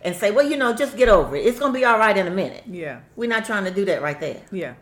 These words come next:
Speaker 1: You need somebody that can listen and somebody that'll pray as well.
Speaker 2: Yes. Amen. Ooh, that is good. That is good. Before I ask you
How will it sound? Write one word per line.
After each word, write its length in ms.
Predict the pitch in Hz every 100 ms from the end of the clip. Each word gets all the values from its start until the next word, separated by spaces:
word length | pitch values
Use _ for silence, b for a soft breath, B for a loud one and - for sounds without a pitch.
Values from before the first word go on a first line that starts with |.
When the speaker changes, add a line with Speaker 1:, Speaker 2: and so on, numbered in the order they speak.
| _ b b b
Speaker 1:
You 140 | 214
need 240 | 214 240 247
somebody 420 | 220 196 180 175
that 220 | 170 156
can 160 | - 160
listen 500 | 175 202 208 233 240 B B
and 120 | 175
somebody 400 | 185 196 208 220
that'll 220 | 220 226
pray 340 | 226 330 349 - - _ _ _ _
as 160 | 196 185
well. 340 | 196 - - - -
Speaker 2:
Yes. 440 | 180 151 143 - -
Amen. 480 | 139 147 156 151 143 _ _ -
Ooh, 440 | 180 330 415 359 175
that 220 | 180 202
is 160 | 180 170
good. 580 | 175 190 196 180 151 - _ -
That 200 | 190 190
is 160 | 175
good. 460 | 170 175 170 151 139 - -
Before 180 | 269
I 140 | 294 208
ask 260 | 214 - 220
you 200 | 196